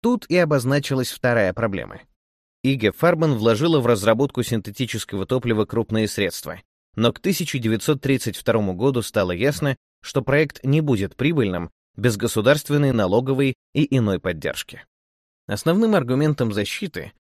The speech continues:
было то, что производство нового горючего положит конец зависимости Германии от поставок нефти из-за рубежа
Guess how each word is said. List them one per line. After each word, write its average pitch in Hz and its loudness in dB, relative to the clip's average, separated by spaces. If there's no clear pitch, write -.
было 170 2
то, 170 0
что 123 -4
производство 110 -2
нового 110 2
горючего 98 -4
положит 147 0
конец 120 -2
зависимости 113 -2
Германии 131 0
от - -4
поставок 107 -2
нефти 117 -2
из-за 104 -2
рубежа 95 -2